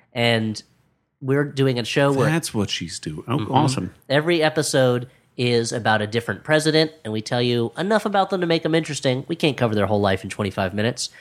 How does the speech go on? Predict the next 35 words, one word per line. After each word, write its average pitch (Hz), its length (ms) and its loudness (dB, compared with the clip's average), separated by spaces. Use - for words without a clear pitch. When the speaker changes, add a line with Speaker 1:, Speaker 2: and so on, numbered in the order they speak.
Speaker 1:
but 135 280 4
Speaker 2:
Mm-hmm. - 180 -8
Speaker 1:
we're 127 80 2
gonna 120 100 2
tell 139 140 2
you 127 60 4
some 131 140 0
interesting 123 320 0
things. 139 320 0
So - 200 -4
later 135 240 2
on, 131 160 2
when 123 120 0
you 120 80 -2
hear 135 120 0
their 127 120 0
name, 139 220 2
you're 127 100 0
like, 110 220 -2
"I 196 180 2
know 185 140 4
that 147 160 2
that 139 140 4
guy 131 200 4
called 127 200 2
his 113 100 -2
penis 120 380 -2
Jerry." 92 500 -4
Which 123 160 4
Speaker 2:
Mm-hmm. 135 100 -2
Speaker 1:
president 135 320 2
called 131 180 4
his 123 80 0
penis 127 320 2
Jerry? 127 420 2